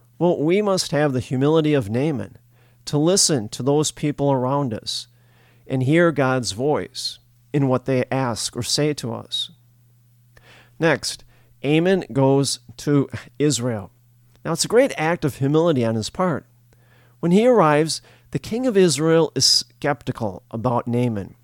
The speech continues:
Now, when you think about it, rightfully so. Say you are the king of Israel, and here comes over your border the leading general of your rival country. It would be a good analogy like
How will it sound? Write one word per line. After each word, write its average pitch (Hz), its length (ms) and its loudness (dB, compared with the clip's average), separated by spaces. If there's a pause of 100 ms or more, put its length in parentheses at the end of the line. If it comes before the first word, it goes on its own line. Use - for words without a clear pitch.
(800)
Now, 147 100 0
when 147 160 4
you 147 60 2
think 220 180 0
about 143 300 2
it, 123 100 -4
rightfully 135 420 -2
so. 127 460 -4 (720)
Say 208 320 4
you 160 460 6
are 135 260 2
the 131 100 0
king 139 240 -2
of 123 120 2
Israel, 104 500 -2 (560)
and 135 140 0
here 160 220 4
comes 156 500 2
over 147 200 2
your 180 140 4
border 120 540 0 (420)
the 135 80 -2
leading 180 420 2
general 131 640 2 (180)
of 123 140 -4
your 123 100 0
rival 127 400 0
country. 113 540 -6 (1040)
It 147 80 0
would 165 160 4
be 160 300 4
a 127 80 0
good 147 180 2
analogy 147 560 2
like 135 300 0